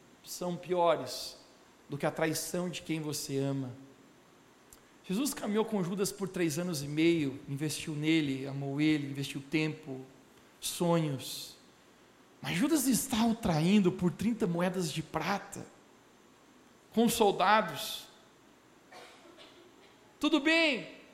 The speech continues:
Judas já era de se esperar, hashtag tipinho de pessoa. Mas a Bíblia fala que todos os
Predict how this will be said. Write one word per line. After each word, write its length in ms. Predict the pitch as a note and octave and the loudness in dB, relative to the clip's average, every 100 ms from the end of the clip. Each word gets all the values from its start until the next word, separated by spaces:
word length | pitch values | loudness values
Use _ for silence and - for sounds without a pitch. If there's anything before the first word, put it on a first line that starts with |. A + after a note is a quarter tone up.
| - | -14
Judas 840 | D3 D4 D#4 D4 C4 F3 - - - - - - - | -4 0 2 4 2 2 -6 -10 -16 -20 -20 -14 0
já 120 | A#3 | 2
era 160 | C#4 | 4
de 80 | B3 | 2
se 120 | - | -2
esperar, 880 | C4 - C#4 A#3 A#3 A3 E3+ - - - - | -2 -2 -2 0 2 0 -2 -10 -18 -14 -4
hashtag 540 | G3+ - A3+ A#3 G3+ | -2 0 2 2 0
tipinho 560 | - A3 - A#3 B3+ F#3 | -4 -6 -4 0 0 0
de 100 | - | -2
pessoa. 720 | F#3+ E3 G#3 G#3+ G3+ C#3 - - - - - - - - - - - - - - - A3 - - - - - - - - - - | -4 -2 2 4 4 2 -10 -18 -20 -20 -20 -20 -20 -20 -20 -20 -20 -20 -20 -20 -20 -20 -20 -20 -20 -20 -20 -20 -20 -20 -20 -4
Mas 200 | - D4+ | 4 8
a 60 | E4 | 10
Bíblia 240 | F#4+ G4 | 10 8
fala 240 | - F4 F4 | 8 8 8
que 160 | D#4+ D#4+ | 6 2
todos 880 | - - F#4+ A4+ A4+ E4 A#3+ - - - - | 4 10 10 10 6 2 2 -2 -12 -18 0
os 300 | E4+ D4+ - | 6 6 4